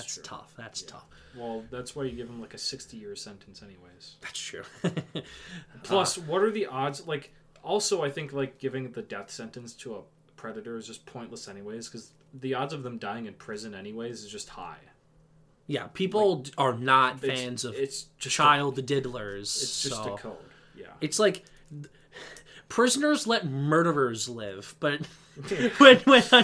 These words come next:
Speaker 1: it comes to child diddling, you're gonna be fucking dead by the end. Like, that's a real <laughs> thing. It's like, "Oh, you murdered someone? Cool."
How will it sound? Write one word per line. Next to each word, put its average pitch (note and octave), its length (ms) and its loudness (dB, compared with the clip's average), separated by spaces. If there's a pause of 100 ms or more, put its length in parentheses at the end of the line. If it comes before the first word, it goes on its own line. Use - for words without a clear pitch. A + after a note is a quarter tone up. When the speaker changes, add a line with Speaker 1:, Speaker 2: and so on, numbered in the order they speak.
Speaker 1:
it A#3+ 220 8
comes C4+ 280 0
to A3+ 120 4
child B3 600 10
diddling, F3 560 2
you're E3+ 140 -4
gonna G3 220 -2
be F3+ 240 -6
fucking G#3+ 560 2
dead E3+ 360 4
by B2+ 200 -2
the C3 180 -4
end. C3 180 -8 (600)
Like, B2 260 -4
that's D#3+ 240 2
a F#3 80 8
real E3 540 4
<laughs> - 60 -14
thing. A#3 200 -2
It's D3+ 120 -6
like, D3+ 220 -2
"Oh, D3 140 -2
you A#2+ 120 -12
murdered A#2 400 -8
someone? E3+ 480 -2
Cool." - 280 -12